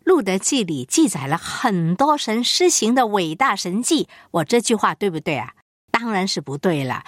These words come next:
只是记载了神使结婚十年都不曾生育的路德，在嫁给波阿斯之后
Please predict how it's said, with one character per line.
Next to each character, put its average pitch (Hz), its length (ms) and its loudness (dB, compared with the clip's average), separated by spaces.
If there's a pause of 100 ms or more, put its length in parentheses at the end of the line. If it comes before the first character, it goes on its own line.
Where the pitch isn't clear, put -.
(140)
只 - 140 0
是 214 160 2
记 269 320 2
载 127 240 -2
了 131 220 -4
神 190 360 2
使 131 400 -2 (540)
结 240 180 2
婚 359 200 4
十 - 240 0
年 202 280 -2
都 285 140 0
不 320 140 -2
曾 190 320 0
生 269 340 2
育 247 100 4
的 175 120 2
路 196 320 2
德， 139 280 -2
在 151 280 -2
嫁 165 340 -2
给 127 260 -8
波 214 300 0
阿 233 240 2
斯 214 380 -2
之 220 160 0
后 - 400 0